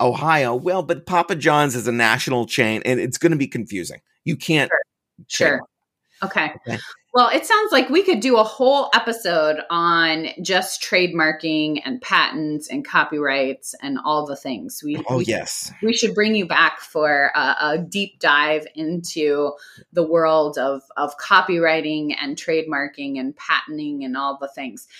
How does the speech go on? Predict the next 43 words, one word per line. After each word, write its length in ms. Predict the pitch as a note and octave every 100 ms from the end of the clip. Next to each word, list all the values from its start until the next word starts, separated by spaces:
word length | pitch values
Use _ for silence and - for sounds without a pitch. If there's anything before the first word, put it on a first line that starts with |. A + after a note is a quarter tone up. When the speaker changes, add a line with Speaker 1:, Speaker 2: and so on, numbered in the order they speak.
| - -
Speaker 1:
Yes, 320 | D3+ G3 G3+
Speaker 2:
The 80 | G3 E3+
Speaker 1:
I 60 |
would 140 | F3 E3+
love 180 | G3 F3+
that. 180 | D#3
But, 260 | E3 D#3 D3
but 200 | F3+ F3
the 60 | D#3+
n-, 220 | E3 E3
so 260 | - F3
the 100 | D#3+
number 260 | D#3 E3+ F3+
one 180 | F3 D#3+
thing 200 | E3+ D#3
for 120 | D#3
this 160 | D3 D#3
show 460 | - D3 C#3+ D3
is, 460 | - B2+ A2 G#2+ - _ _ _ _ _ _ -
um, 220 | A#2 G2+ _ _
look 280 | C#3 E3 F3
Speaker 2:
Do 80 | F3
Speaker 1:
into 220 | E3 D3+
it. 120 | A2 - _ _ _ _ _
Like, 200 | C3+ A#2+
Speaker 2:
do 80 | A3+
you 200 | D3 D#3+
Speaker 1:
know 340 | E3 E3+ F3+ F3+
your 240 | F3+ F3+
rights 540 | E3+ E3 C#3+ D#3 E3 -
and 160 | D3+
protect 480 | D3+ C#3 D#3 - -
yourself 560 | B2 - C3 F#2+ - -
because 460 | G#2+ - B2+ A#2
there 260 | - B2+ B2
are, 400 | A#2 A2+ A2+ G#2+ _ _ _ - -
Speaker 2:
Yeah. 300 | D3+ D3 C#3+
Speaker 1:
it's 260 | B2 - -
too 100 | D#3
important. 480 | B2 A2+ G#2 - _ _ _ _
Speaker 2:
Too 160 | - G3+
important. 500 | F#3+ F#3 D#3 G#2+ - -
Okay. 420 | B3 D4+ E3+